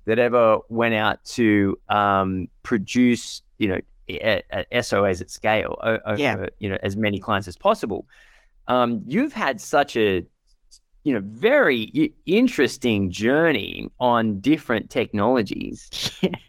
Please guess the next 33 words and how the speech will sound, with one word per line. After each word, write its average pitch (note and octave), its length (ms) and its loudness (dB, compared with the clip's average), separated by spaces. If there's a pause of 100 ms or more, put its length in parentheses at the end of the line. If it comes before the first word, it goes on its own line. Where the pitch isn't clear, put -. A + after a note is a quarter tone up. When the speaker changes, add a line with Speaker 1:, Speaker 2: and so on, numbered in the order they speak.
(120)
Speaker 1:
I, B2+ 160 0 (180)
I D#3+ 100 2
was F3+ 140 -2
just - 180 -8
trying E4 180 2
to B3 60 2
think G3 460 -2
back C#3+ 360 0
to, C#3 380 0
if C3+ 100 -6
you E3 80 -2
go G3 140 2
back A#3+ 200 -2
to, F#3 100 -2
say, C#3 340 0
two C#3+ 280 -8
thousand C3+ 460 0
and G#2+ 160 -2
sixteen, A2+ 800 -2
seventeen, G#2 600 -2
what - 160 2
was E4 180 -4
the C4+ 120 0 (260)
big E3+ 400 -4 (320)
company C#3 500 0
that A#2 160 -2
had, B2 300 -2
like, A#2 200 0
a G2+ 60 -4
super D#3 520 -4
complicated, A2+ 1160 0 (800)
um, G#2 640 2
pro-, B2 400 0